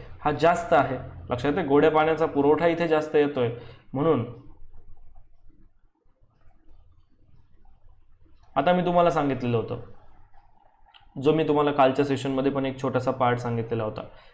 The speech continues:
क्षारतेच्या संबंधीमध्ये, पण तुम्ही तो तुमच्यापैकी किती जणांनी नोटीस केला मला लक्षात नाही, पण आता इथे लक्ष द्या की ज्यावेळेस आपण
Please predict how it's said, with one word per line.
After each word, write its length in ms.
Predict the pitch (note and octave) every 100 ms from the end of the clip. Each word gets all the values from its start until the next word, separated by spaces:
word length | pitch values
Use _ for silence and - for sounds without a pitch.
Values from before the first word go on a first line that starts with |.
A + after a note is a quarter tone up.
| -
क्षारतेच्या 540 | - C3+ B2+ C#3 D3
संबंधीमध्ये, 680 | C#3+ B2+ B2+ B2 A#2+ G#2+ A2+
पण 280 | - B2 A#2+
तुम्ही 280 | C3 C3+
तो 160 | C3+ C3
तुमच्यापैकी 440 | C3+ B2+ B2+ B2+
किती 180 | B2 B2+
जणांनी 320 | B2+ B2+ B2+ B2+
नोटीस 300 | B2 B2 B2+
केला 140 | B2
मला 240 | B2 A#2+
लक्षात 200 | A#2+ - C3+
नाही, 160 | B2+ B2 - - _ -
पण 80 | B2+
आता 140 | B2+
इथे 180 | B2 C3+
लक्ष 220 | B2+ D3+
द्या 180 | C3 B2 - - - - - - - - -
की 100 | D3
ज्यावेळेस 260 | D#3 F3
आपण 380 | F3 F3+ F3+ G3